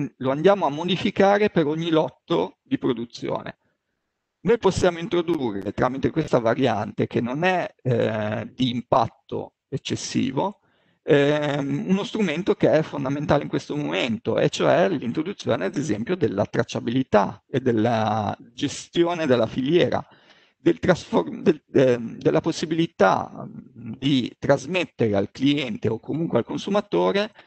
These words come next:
i dati di filiera. È una cosa che il, ehm, che il cliente in questo momento tipo vuole e, eh, ricerca in maniera abbastanza assidua.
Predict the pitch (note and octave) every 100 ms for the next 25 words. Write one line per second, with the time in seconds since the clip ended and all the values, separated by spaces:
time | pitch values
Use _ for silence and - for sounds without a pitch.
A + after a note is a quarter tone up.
0 | _ _ G#3 G3+ D3 A2+ C#3 - E3+ -
1 | - - B2 G2 G2 - G#2 - _ _
2 | _ _ _ _ _ _ D#3+ F3 F3+ D3
3 | - F3+ F3 - D3 C3 C3+ B2+ B2 B2+
4 | A#2+ A#2 A2 A2+ G#2 - B2+ A#2+ - B2+
5 | D3+ D#3+ B2+ A#2 C3+ A2+ A2 A#2 - B2+
6 | C3 C#3+ B2+ - B2 - D#3 D#3+ - D#3
7 | E3 D#3+ - A#2+ A#2+ C#3+ C3 A#2+ B2 B2
8 | C3+ - - B2+ B2+ D3+ - B2+ A2+ C3
9 | D3 - C3+ B2 - D3+ C3 A#2+ A#2+ A#2
10 | A#2 A#2 B2 A#2+ - B2 A#2 A#2+ - -
11 | - G2+ F#2+